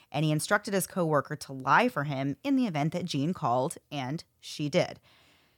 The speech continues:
So Jean took things one step further, and she continued to dig deeper. She asked another friend of hers, who happened to be a subcontractor for a research company,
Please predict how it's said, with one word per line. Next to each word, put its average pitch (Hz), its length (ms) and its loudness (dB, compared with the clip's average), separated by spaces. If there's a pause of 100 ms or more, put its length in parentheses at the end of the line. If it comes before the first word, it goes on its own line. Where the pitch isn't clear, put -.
(120)
So 208 220 2
Jean 247 240 4
took - 240 -4
things 196 240 -2
one 160 180 4
step - 260 -2
further, 127 380 2
and 147 180 0
she - 120 -4
continued 175 460 -2
to 254 60 -2
dig 165 280 -4
deeper. 131 440 -8 (680)
She - 180 -4
asked 190 260 4
another 170 300 4
friend 165 240 0
of 151 100 2
hers, 131 360 -2
who 175 120 -2
happened 160 360 0
to 180 100 -8
be 156 200 -2
a 139 200 0
subcontractor 151 880 0
for 139 160 -4
a 131 60 0
research 156 460 -4
company, 127 520 -6